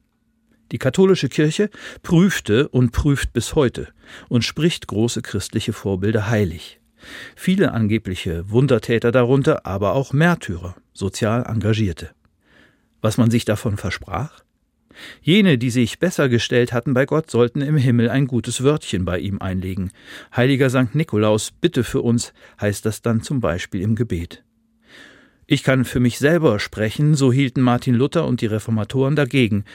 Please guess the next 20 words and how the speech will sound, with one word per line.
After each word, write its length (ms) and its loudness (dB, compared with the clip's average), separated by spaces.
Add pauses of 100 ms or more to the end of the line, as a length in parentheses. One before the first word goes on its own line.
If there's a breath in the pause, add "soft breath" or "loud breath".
(160 loud breath)
„Wir 140 0
brauchen 480 0
keinen 480 0
Heiligen 600 -2
als 220 -2
Vermittler.“ 520 -6 (680)
Ein 160 -6
völlig 420 0
neuer 300 4
Ton, 320 0 (400 loud breath)
den 160 4
sie 140 0
sich 240 -2
bei 80 4
Jesus 360 0
von 200 0
Nazareth 500 -4
selbst 380 0
abgesehen 580 -6
hatten. 320 -10